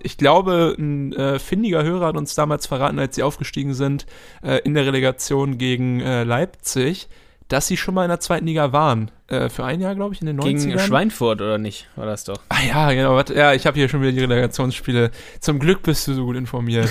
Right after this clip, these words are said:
Speaker 2: <laughs>
Speaker 1: Stimmt, genau. Es
Speaker 2: Ja.
Speaker 1: war gegen,
Speaker 2: Und der hatte uns
Speaker 1: gegen
Speaker 2: nämlich gesagt,
Speaker 1: Schweinfurt.
Speaker 2: dass sogar Schweinfurt und Havelse, glaub ich, schon mal gegeneinander auch in der, in der, äh,
Speaker 1: Ja, ja,
Speaker 2: in, im
Speaker 1: stimmt.
Speaker 2: Profifußball auf jeden Fall schon mal gespielt haben. Ja.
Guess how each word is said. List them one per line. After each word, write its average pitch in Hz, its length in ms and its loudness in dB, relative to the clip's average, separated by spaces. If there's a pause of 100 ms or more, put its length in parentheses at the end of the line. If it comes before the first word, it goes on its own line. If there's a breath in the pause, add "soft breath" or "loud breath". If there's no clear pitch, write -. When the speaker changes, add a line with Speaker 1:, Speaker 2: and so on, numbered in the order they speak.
(140)
Speaker 2:
<laughs> - 140 0
Speaker 1:
Stimmt, 139 320 0
genau. 127 200 0
Es 123 100 2
Speaker 2:
Ja. 120 60 0
Speaker 1:
war 135 100 4
gegen, 131 220 2
Speaker 2:
Und 135 140 2
der 151 120 6
hatte 185 140 2
uns 160 120 2
Speaker 1:
gegen 170 60 2
Speaker 2:
nämlich 165 100 0
gesagt, 143 240 4
Speaker 1:
Schweinfurt. 127 80 -2
Speaker 2:
dass 160 120 2
sogar 147 200 0
Schweinfurt 156 680 0
und 131 180 -4
Havelse, 143 380 2
glaub 135 160 2
ich, 139 100 0
schon 143 100 -2
mal 135 100 0
gegeneinander 131 600 0
auch 101 120 -4
in 107 80 -6
der, 104 160 -2
in 110 160 -4
der, 107 340 -2
äh, 107 260 -4
Speaker 1:
Ja, 139 220 0
ja, 143 140 -2
Speaker 2:
in, 120 80 0
im 117 60 -4
Speaker 1:
stimmt. 123 180 -2
Speaker 2:
Profifußball 123 560 0
auf 104 80 0
jeden 113 100 -4
Fall 113 100 -4
schon 117 120 -4
mal 110 60 -2
gespielt 104 360 -6
haben. 92 180 -8 (520 loud breath)
Ja. 107 160 -2